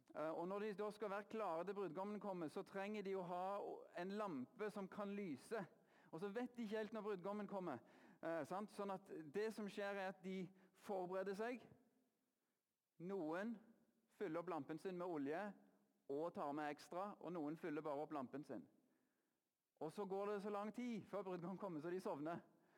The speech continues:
Sant? Og så når brudgommen da kommer, sant? Og liksom, «Nå, nå er han på vei, nå er de på vei», så skjer altså det at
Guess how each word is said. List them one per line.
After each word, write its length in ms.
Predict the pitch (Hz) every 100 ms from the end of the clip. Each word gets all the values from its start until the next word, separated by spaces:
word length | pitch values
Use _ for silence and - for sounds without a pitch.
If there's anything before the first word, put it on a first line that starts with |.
| - - _ _ _ _ _ _
Sant? 300 | 156 165 196 -
Og 200 | 170 180
så 400 | 175 - 214 214
når 200 | 208 196
brudgommen 540 | 202 226 180 196 226 208
da 120 | 214
kommer, 400 | 208 220 247 160 123 -
sant? 240 | 156 170 -
Og 160 | 165
liksom, 260 | 180 180 165
«Nå, 100 | 202 403 392
nå 80 | 381
er 100 | 370
han 100 | 381
på 100 | 381
vei, 320 | 311 294 285 320
nå 80 | 277 269
er 120 | 269
de 100 | 269
på 120 | 269 262
vei», 120 | 254 - 277 240 233 180 -
så 140 | - 208 220 226 214
skjer 300 | 208 202 196
altså 240 | 196 190
det 160 | 175 180
at 160 | 185